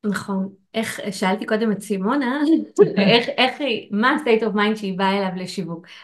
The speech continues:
Speaker 1: אז איך אמרת לי? "אני לא באה למכור, אני באה למהות של נתינה."
Speaker 2: כן.
Speaker 1: אוקיי?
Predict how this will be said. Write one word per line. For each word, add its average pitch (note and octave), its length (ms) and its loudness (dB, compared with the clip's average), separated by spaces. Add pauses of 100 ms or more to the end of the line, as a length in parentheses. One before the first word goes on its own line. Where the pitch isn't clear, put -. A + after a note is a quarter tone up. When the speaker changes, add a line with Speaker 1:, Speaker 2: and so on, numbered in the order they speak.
Speaker 1:
אז G3+ 80 -4
איך A#3+ 120 -4
אמרת C4+ 240 -4
לי? D#4+ 160 -2 (200)
"אני G#3+ 140 2
לא A#3 100 2
באה F3+ 180 -2
למכור, F3 500 -8
אני F#3+ 120 -2
באה G#3 340 0
למהות G3 340 -2
של A3 120 -2
נתינה." F3 440 -6 (540)
Speaker 2:
כן. F#3 100 -8
Speaker 1:
אוקיי? B3 340 -4